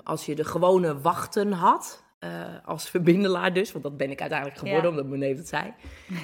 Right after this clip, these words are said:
Speaker 1: eh, was het vijf uur op, s-, vijf uur af, zeven uur op, zeven uur af. Dus dat zijn twaalf uur,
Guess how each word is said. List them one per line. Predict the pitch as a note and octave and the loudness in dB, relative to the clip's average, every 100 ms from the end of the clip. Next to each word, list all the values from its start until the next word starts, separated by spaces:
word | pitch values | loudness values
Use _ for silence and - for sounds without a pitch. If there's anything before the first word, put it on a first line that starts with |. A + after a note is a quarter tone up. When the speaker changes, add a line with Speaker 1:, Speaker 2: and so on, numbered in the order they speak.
| - - | -10 -2
Speaker 1:
eh, | D#3+ D#3+ D#3 D#3 | 2 4 4 4
was | E3 F#3 | 2 2
het | F3+ | 0
vijf | - A3 A3+ A3 | 6 6 6 2
uur | G3 F#3 | 0 4
op, | A3 G#3 - | 6 4 0
s-, | - - - | -10 -10 0
vijf | - F3+ F3 | 6 6 6
uur | F3+ F3+ - | 0 -2 4
af, | G3+ F3 - - - | 8 8 4 -12 -16
zeven | - - F3 E3+ D#3+ | -6 0 2 0 -2
uur | D3+ | -2
op, | D3 - | -2 -2
zeven | - G#3 A3+ G3 | -4 -4 -4 -6
uur | E3 | -6
af. | A#2+ - | -8 -10
Dus | D3+ | -12
dat | F#3 F#3 | -12 -8
zijn | F3+ | -8
twaalf | E3 F#3+ F#3 D#3 - | -6 -4 -4 -6 -10
uur, | C#3+ | -14